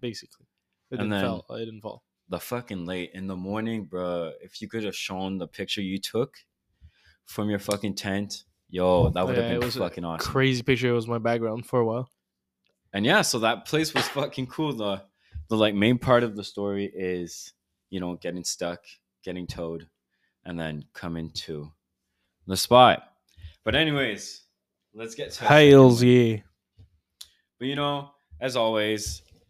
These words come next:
Speaker 2: um, let's do the fucking music recommendation now and then get to another story.
Speaker 1: All right.
Speaker 2: Okay, so for me,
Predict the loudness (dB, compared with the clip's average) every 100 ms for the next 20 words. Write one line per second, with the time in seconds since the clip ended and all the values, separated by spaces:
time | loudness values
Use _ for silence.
0 | -16 -12 0 4 6 4 2 -2 -4 -10
1 | _ _ _ _ _ _ _ _ _ _
2 | -6 -4 -4 -6 -6 -6 -8 -8 -8 -6
3 | -8 -10 -16 _ _ _ -8 -6 -6 -6
4 | -8 -8 -8 -6 -6 -6 -6 -6 -6 -6
5 | -8 -6 -6 -8 -8 -12 -10 -10 -10 -12
6 | -14 -12 -10 -10 -10 -14 -20 _ _ _
7 | _ _ _ -12 -4 -4 -4 -8 -4 -2
8 | 0 2 0 -2